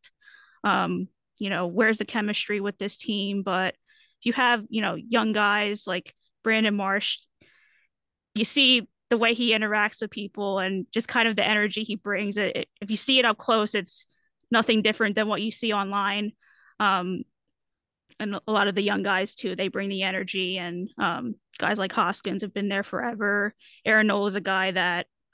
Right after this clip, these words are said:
leads by example. So there's a little bit of everything in that clubhouse. Um, and it's something good for,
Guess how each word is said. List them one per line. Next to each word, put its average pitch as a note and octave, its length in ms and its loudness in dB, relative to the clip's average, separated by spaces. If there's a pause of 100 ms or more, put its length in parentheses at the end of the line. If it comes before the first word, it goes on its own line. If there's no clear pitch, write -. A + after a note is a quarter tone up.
leads G3+ 260 -4
by G3+ 200 0
example. G3 680 -4
So A3 200 0
there's A#3 160 4
a B3 40 0
little C#4 180 6
bit A#3+ 140 2
of A3 100 0
everything G#3+ 420 -2
in G3+ 100 -6
that G3 160 -4
clubhouse. F#3 800 -2
Um, F3+ 360 -4 (480)
and G#3 200 2
it's G#3+ 140 2
something A3 300 0
good F#3+ 180 -2
for, F#3 300 -4